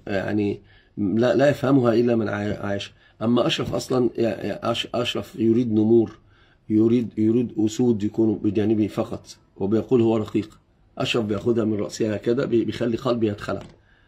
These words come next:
آه، شيخنا أبو هريرة، ما تقول في قول الأشعري: "القرآن الذي نزل به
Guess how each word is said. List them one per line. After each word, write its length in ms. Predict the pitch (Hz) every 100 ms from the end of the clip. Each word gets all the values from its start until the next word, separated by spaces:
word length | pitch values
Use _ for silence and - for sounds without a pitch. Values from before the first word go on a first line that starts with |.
| _ _ _ _ _ _ _ _ _ _ _
آه، 300 | 113 110 95
شيخنا 260 | - 117 117
أبو 120 | 107
هريرة، 360 | 117 120 113 -
ما 160 | 110 113
تقول 300 | 104 104 104
في 140 | 104
قول 200 | 104 110
الأشعري: 440 | 107 110 104 110 104
"القرآن 640 | - 101 - 104 110 110
الذي 160 | 104
نزل 280 | 107 107 107
به 260 | 107 110